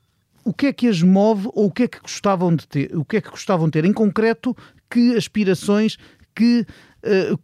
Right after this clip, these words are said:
o que é que esperam obter do, do, do poder que as, eh, fizesse, eh,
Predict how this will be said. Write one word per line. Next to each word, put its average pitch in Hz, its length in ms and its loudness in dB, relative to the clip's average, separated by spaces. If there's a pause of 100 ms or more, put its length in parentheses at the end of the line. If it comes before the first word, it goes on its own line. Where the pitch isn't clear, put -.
(140)
o 190 100 -8
que 277 120 0
é 254 40 0
que - 80 -8
esperam 226 300 0
obter 214 420 2
do, 175 320 -2
do, 165 420 0
do 160 140 0
poder 185 380 0
que 214 200 0
as, - 200 -2
eh, 180 320 0
fizesse, 180 680 -2 (440)
eh, 151 1160 0